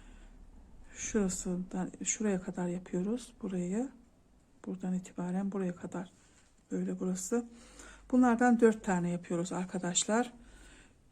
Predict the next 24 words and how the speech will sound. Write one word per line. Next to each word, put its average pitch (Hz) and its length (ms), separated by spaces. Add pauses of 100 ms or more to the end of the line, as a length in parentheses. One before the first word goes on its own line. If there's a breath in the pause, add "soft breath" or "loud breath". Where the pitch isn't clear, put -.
(120)
Bunlardan 233 560
da 190 140
ben 185 220
dört 208 240
ta-, 196 300
e, 185 180
üç - 240
tane 180 240
yapacağım, 180 320
pardon. 190 480 (180)
Birer 208 320
tane 190 520
uçlara, 202 720
bir 220 160
tane 185 280
de 233 60
ortaya 202 280
yapacağım. 180 420
Bu 202 120
büyüklerden 208 640 (460 loud breath)
üç 220 180
tane 175 260
yapacağım 175 400
ben. 269 200